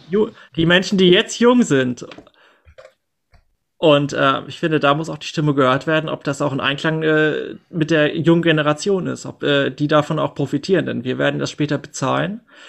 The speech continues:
Und auch gerade bei, bei Schulen, wenn die gebaut werden, dann müssen auch, ähm, Schüler gehört werden, was denn verbessert wird. Denn ich glaube, ältere Menschen, äh, da ist, äh, die Schulzeit schon ein bisschen her und die wissen gar nicht mehr, was die Bedürfnisse sind.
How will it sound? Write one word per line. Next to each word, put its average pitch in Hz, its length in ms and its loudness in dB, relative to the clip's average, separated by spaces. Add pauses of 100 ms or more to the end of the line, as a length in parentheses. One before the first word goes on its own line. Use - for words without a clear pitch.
(300)
Und 147 260 2
auch 139 180 -2
gerade 147 280 0
bei, 135 320 -2 (160)
bei 127 140 -4
Schulen, 180 680 0
wenn 139 120 -4
die 147 100 -8
gebaut 147 380 0
werden, 143 160 -2
dann 139 80 -4
müssen 135 240 -8
auch, 180 280 -4
ähm, 143 300 0
Schüler 156 360 0
gehört 143 340 2
werden, 156 260 0
was 143 160 -6
denn 151 140 -6
verbessert 165 420 -2
wird. 123 160 -2
Denn 123 220 0 (560)
ich - 100 -20
glaube, 135 280 0
ältere 147 340 0
Menschen, 156 480 -4
äh, 156 260 4
da 139 160 0
ist, 160 320 -4
äh, 160 320 2
die 160 80 -6
Schulzeit 202 420 0
schon 180 140 0
ein 170 40 0
bisschen 170 260 -4
her 156 180 0
und 156 80 0
die 143 120 -4
wissen 143 160 -10
gar 143 100 -2
nicht 139 100 -2
mehr, 135 140 -2
was 127 120 -8
die 135 100 -6
Bedürfnisse 135 580 -8
sind. 120 400 -10